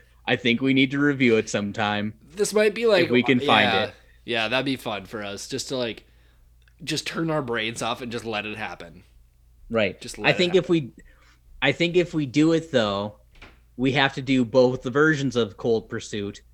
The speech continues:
Speaker 1: because there is an, uh, oh, what country is it? Is it Norway?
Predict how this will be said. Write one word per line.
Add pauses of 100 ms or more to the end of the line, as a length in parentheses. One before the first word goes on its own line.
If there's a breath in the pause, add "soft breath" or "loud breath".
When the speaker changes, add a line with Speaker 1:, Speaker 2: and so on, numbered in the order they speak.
(340)
Speaker 1:
because
there
is
an,
uh, (600)
oh,
what
country
is
it? (200)
Is
it
Norway?